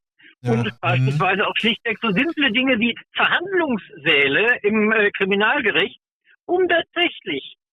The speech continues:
Speaker 2: unmittelbar Reaktionen staatlicher Seite auf Straftaten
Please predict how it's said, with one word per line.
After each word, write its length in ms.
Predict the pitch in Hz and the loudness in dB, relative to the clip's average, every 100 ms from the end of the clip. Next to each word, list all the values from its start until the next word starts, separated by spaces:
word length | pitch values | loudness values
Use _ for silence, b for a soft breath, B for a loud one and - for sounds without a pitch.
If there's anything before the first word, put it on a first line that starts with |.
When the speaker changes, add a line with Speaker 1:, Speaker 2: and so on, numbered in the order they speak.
| - | -4
Speaker 2:
unmittelbar 1080 | 330 339 330 320 311 226 196 190 190 208 202 _ _ _ _ _ _ - | 0 2 2 2 0 0 0 2 0 -2 -6 _ _ _ _ _ _ -4
Reaktionen 960 | 220 220 - _ 220 214 226 226 226 220 | 0 0 -4 _ 0 2 2 0 0 -4
staatlicher 640 | - 185 202 - - 202 | -2 0 -2 -6 -6 -4
Seite 420 | 147 139 170 202 - | 0 0 0 -4 -2
auf 220 | 156 175 | -2 -2
Straftaten 840 | - - 143 147 - 135 135 - 165 | -6 -4 -2 -2 -2 -2 -2 -4 -10